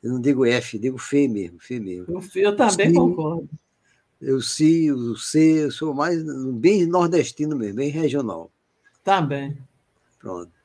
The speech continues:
Speaker 1: As demais exigem explicações. Aí vai, ele vai explicar, né?
Speaker 2: É.
Speaker 1: O de-, o detalhamento, né? O,
Speaker 2: Isso.
Speaker 1: o, o, o C, o, o, o,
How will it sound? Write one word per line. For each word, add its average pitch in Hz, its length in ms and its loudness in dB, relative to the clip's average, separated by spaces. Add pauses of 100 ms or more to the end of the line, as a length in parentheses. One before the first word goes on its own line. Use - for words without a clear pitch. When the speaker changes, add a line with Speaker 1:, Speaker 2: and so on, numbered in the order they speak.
(440)
Speaker 1:
As 139 220 2
demais 165 580 4
exigem 170 640 0
explicações. 156 880 -2
Aí 135 140 4
vai, 147 220 4
ele 127 100 -2
vai 139 140 4
explicar, 147 500 -4
né? 131 180 -10 (640)
Speaker 2:
É. 143 360 -2
Speaker 1:
O 127 100 -2
de-, 170 160 2
o 151 60 0
detalhamento, 127 840 2
né? 135 280 -6 (760)
O, 156 80 -2
Speaker 2:
Isso. 139 640 -4
Speaker 1:
o, 185 280 -10
o, 139 420 -4
o 147 60 -4
C, 175 500 4 (400)
o, 139 140 -8 (160)
o, 151 80 -4 (100)
o, 135 580 -4